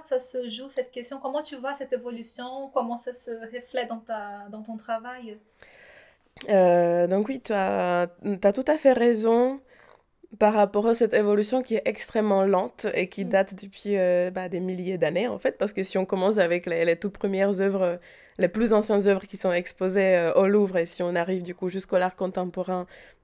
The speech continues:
Speaker 2: hum, au Centre Pompidou, et tu vois que de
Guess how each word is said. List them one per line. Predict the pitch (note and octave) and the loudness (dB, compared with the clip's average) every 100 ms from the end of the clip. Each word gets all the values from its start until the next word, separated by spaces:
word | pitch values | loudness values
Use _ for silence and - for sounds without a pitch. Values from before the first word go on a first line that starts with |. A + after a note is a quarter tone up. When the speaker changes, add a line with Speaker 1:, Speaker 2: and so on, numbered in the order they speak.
| - | -10
Speaker 2:
hum, | F3+ E3+ E3 | -6 -4 -2
au | F#3 | -2
Centre | F#3+ F3+ F#3 | 0 -2 -4
Pompidou, | F3+ F3+ F3 G3 A#3 | -4 -4 -2 0 2
et | F#3+ | 2
tu | F#3 F#3 | -2 -8
vois | F3+ F#3 | -6 -6
que | - F3 E3 E3 - - _ - | -4 -4 -2 -4 -10 -20 _ -4
de | F#3 G3 F#3 F#3 F3+ F3 | 2 4 4 2 0 -2